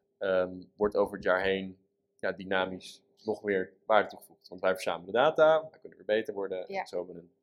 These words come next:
Speaker 2: Hoe werken jullie samen met, eh, bijvoorbeeld Fitbit of Apple?
Speaker 1: Mhm. Daar hebben we nu nog geen integratie mee. Dat willen we heel graag. Eh, ze hebben alleen een hele strikte selectie op wie wel en niet de data
Speaker 2: Ja.
Speaker 1: mag gebruiken. Gelukkig maar.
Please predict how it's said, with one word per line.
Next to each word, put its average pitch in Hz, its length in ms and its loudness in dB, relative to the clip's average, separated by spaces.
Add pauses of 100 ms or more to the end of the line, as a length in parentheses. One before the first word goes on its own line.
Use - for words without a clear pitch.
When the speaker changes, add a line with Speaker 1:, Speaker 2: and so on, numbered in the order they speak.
(340)
Speaker 2:
Hoe 233 240 -6
werken 233 320 0
jullie 214 220 0
samen 202 380 -4
met, 185 260 -6
eh, 185 160 -4
bijvoorbeeld 180 460 -8
Fitbit 180 400 -8
of 175 220 -16
Apple? - 300 -10 (160)
Speaker 1:
Mhm. 110 200 -12 (400)
Daar 98 100 4
hebben 107 160 6
we 110 60 -2 (100)
nu 151 240 2
nog 120 180 0
geen 120 200 -2
integratie 131 500 -4
mee. 117 120 -8
Dat 110 80 -12
willen 113 180 0
we 107 60 0
heel 107 140 0
graag. - 400 -4
Eh, 92 100 -8 (300)
ze - 120 -8
hebben 98 180 4
alleen 98 120 0
een 101 60 0
hele 113 200 2
strikte 104 720 0
selectie 101 580 -4
op 90 140 -10
wie 98 160 -14
wel 95 240 0
en 92 80 -8
niet 104 160 -16
de - 80 -20
data 107 200 2
Speaker 2:
Ja. 104 120 0
Speaker 1:
mag - 100 -8
gebruiken. 101 340 -8
Gelukkig 107 480 -2
maar. 110 360 2